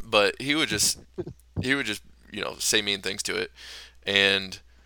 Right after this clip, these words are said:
Speaker 1: the, the first jar of rice just grew normally, like it was supposed to. The second one actually started to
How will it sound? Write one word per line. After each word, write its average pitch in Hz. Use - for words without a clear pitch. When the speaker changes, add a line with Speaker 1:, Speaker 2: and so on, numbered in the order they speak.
Speaker 1:
the, 95
the 101
first 175
jar 143
of 104
rice 98
just -
grew 101
normally, 101
like 98
it 80
was -
supposed -
to. 90
The 95
second 113
one 101
actually 98
started 95
to 92